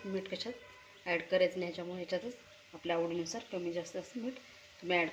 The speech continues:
करू शकता. तर थोडंसं तेल ॲड करूया. तर छान याला उकळी येऊ देऊया.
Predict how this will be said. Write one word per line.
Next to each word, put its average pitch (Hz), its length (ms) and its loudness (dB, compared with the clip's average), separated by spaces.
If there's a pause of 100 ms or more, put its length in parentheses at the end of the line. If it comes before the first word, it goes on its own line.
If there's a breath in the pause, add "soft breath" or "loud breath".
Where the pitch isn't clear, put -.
करू 175 140 2
शकता. 185 340 -2 (180)
तर 180 60 -6 (100)
थोडंसं 202 460 -4 (160)
तेल 175 180 4
ॲड 170 140 2 (100)
करूया. 175 300 -2 (1500)
तर 180 200 -6
छान 196 160 0
याला 196 180 2
उकळी 240 320 2
येऊ 160 220 4
देऊया. 151 320 0